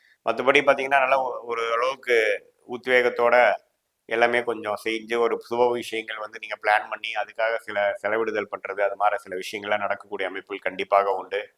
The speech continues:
குழந்தைகளுக்காக சில மெனக்கெடுதல், குழந்தைகளுக்கு நீங்க அவங்கள டெவலப் பண்றதுக்காக, அவங்க விஷயத்துக்காக சில ஃபோக்கஸும், சில எனர்ஜியும், டைமும் ஸ்பெண்ட் பண்ண வேண்டிய விஷயங்கள் கண்டிப்பாக உண்டு.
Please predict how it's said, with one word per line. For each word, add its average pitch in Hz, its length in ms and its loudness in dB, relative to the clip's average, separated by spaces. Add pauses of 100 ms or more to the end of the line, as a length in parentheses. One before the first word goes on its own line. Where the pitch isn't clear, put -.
(480)
குழந்தைகளுக்காக 123 760 4
சில 113 200 -4
மெனக்கெடுதல், 110 580 -2
குழந்தைகளுக்கு 113 760 -4
நீங்க 101 300 -8
அவங்கள 98 320 0
டெவலப் 107 300 2
பண்றதுக்காக, 101 440 -4
அவங்க 98 260 -2
விஷயத்துக்காக 107 540 -2
சில 101 240 -4 (640)
ஃபோக்கஸும், 123 500 0
சில 107 260 -6
எனர்ஜியும், 113 520 -4 (120)
டைமும் 117 360 0
ஸ்பெண்ட் 107 240 -8
பண்ண 117 180 -2
வேண்டிய 104 240 -6
விஷயங்கள் 104 340 -8
கண்டிப்பாக 98 460 -2
உண்டு. 90 320 -8